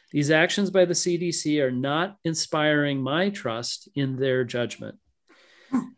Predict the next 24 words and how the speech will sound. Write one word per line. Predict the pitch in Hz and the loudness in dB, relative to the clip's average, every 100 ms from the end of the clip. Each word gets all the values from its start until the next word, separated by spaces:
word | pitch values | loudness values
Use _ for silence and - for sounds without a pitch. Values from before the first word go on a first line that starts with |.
| - | -8
Um, | 131 131 131 - 165 | -4 0 0 0 0
as | 165 151 | 2 4
the | 180 | 4
article | 165 185 190 185 170 | 6 6 4 4 4
in | 156 | 4
Naked | 170 175 143 | 2 2 -4
Capitalism | 160 165 175 175 151 151 135 | -2 -4 0 2 2 0 -2
said, | - 135 131 139 - | -2 0 0 -2 -6
concluded, | 143 127 175 190 147 123 123 123 _ _ _ _ | -8 -2 6 6 8 4 0 -12 _ _ _ _
quote, | - 156 143 143 _ _ - | 2 4 4 0 _ _ -6
"These | 170 175 196 | 0 2 4
actions | 175 202 190 180 - | 4 4 2 0 0
are | 151 147 | 0 0
fully | - - 220 240 202 | -2 -2 2 4 2
part | - 196 170 131 - _ | 0 4 6 4 0 _
of | 143 135 | -10 -6
the | 147 170 | 0 8
U | 175 | 8
S | 180 170 | 8 4
prioritizing | - 147 143 156 190 202 165 160 175 175 | -4 0 2 4 2 0 -2 -2 -2 -6
profit | - 123 123 - 131 - | -4 -2 -2 -2 -4 -4
over | 135 127 123 | -6 -2 -4
public | - 117 117 - | -4 -4 -4 -4
health. | 123 101 - - | -6 -6 -12 -20